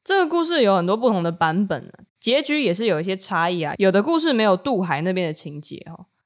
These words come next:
但大致上情节是相似的，就是女主角被爱情背叛之后呢，就在林头树下自缢，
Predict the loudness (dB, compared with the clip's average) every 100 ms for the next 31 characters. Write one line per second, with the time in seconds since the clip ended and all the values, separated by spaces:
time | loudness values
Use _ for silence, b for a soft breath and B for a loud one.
0 | _ _ -2 0 0 0 0 -2 0 2
1 | 2 -2 -4 -2 -2 -2 -4 -4 -8 -10
2 | -10 -2 0 2 2 0 0 2 2 2
3 | 0 0 -2 -2 0 0 2 0 -2 -2
4 | 0 0 -4 -10 -16 _ _ -2 2 2
5 | 2 0 -2 -2 -2 -2 -2 0 -2 -4
6 | -12 -8 -6 -6 -10 -14